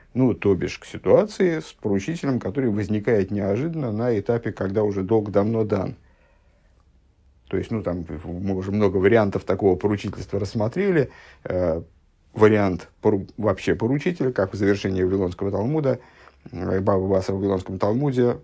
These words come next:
поручитель, так, где просто различается поручитель, который в-, вступает в дело на момент передачи долга и после передачи долга.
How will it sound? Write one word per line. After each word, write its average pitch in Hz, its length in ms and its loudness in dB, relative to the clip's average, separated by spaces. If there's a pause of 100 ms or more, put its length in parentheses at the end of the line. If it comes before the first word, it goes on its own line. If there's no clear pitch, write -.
(120)
поручитель, 101 540 -2 (220)
так, 98 180 -4
где 104 180 4
просто 104 320 4
различается 95 580 0
поручитель, 95 480 -4
который 90 380 -4
в-, 87 140 -8 (340)
вступает 95 540 2
в 95 80 -6
дело 95 360 0 (460)
на 101 80 0
момент 104 360 2
передачи 101 440 0
долга 147 340 2
и 131 220 -2
после 90 380 -4
передачи 90 400 -6
долга. - 340 -6